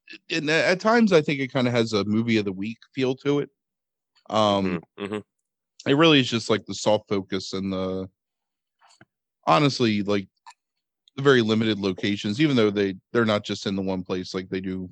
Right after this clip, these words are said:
Speaker 1: have other, like, sets and locations they use. Like, it just kind of feels like that,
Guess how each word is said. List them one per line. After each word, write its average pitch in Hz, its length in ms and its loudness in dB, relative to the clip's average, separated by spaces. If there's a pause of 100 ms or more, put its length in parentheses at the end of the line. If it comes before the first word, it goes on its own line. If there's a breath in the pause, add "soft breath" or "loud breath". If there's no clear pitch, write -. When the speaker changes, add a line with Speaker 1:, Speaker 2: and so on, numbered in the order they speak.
Speaker 1:
have 95 160 -4
other, 92 200 -6
like, 90 260 -8 (640)
sets - 440 -8
and 87 420 -10
locations 101 540 -6
they 101 60 -4
use. 104 340 -6
Like, 104 220 -4 (760)
it 147 100 2
just 143 200 2
kind 135 160 4
of 101 80 -2
feels 101 420 0
like 101 200 2
that, 95 280 2